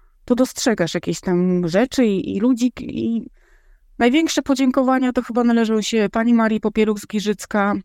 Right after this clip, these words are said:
mm, panu prezydentowi tutaj w Ełku, który lokal po prostu zaistniał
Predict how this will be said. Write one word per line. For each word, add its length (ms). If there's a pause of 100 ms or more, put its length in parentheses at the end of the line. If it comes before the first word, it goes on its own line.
(160)
mm, 720 (520)
panu 240
prezydentowi 800
tutaj 300
w 60
Ełku, 300
który 380 (120)
lokal 340
po 120
prostu 540 (840)
zaistniał 720